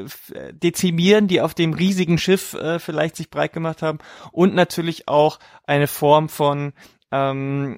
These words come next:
Unterhaltung und, ähm, Entspannung für die Crew sein, weil natürlich Haustiere und gerade eins, was man schön streicheln kann und auf einem, auf dem Schoß und so weiter, das ist natürlich auch nach einem harten Arbeitstag vielleicht eine ganz nette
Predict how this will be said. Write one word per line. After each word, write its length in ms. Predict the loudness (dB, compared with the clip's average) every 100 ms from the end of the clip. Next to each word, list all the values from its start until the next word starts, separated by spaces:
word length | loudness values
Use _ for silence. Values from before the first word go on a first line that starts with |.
| -8
Unterhaltung 960 | -2 0 4 4 4 2 0 0 -2 -6
und, 460 | -10 -10 -12 -12
ähm, 280 | -4 -4 -2
Entspannung 580 | -4 0 2 4 4 0
für 160 | -2 -6
die 100 | -6
Crew 280 | -6 -4
sein, 360 | 0 2 0 -4
weil 140 | -2
natürlich 400 | -2 -2 -6 -2
Haustiere 520 | 0 0 0 0 2 0
und 100 | 2
gerade 240 | 2 4
eins, 200 | 0 -2
was 140 | -4
man 120 | -4 -2
schön 180 | -2 -4
streicheln 420 | 0 0 2 0
kann 260 | 2 2
und 100 | 2
auf 140 | -2 -4
einem, 300 | -2 -2 -4 -10 -20 _
auf 100 | -12
dem 80 | -6
Schoß 400 | 2 4 4 2
und 100 | -2
so 140 | 2 4
weiter, 300 | 6 6 4
das 140 | 2
ist 140 | -2 -4
natürlich 400 | -4 -6 -4 -4
auch 140 | -2
nach 120 | -2
einem 240 | -2 0 2
harten 260 | 2 2
Arbeitstag 500 | 2 2 0 -2 -4
vielleicht 340 | -2 -4 -4 -4
eine 100 | -4
ganz 180 | -2 -2
nette 300 | 0 -2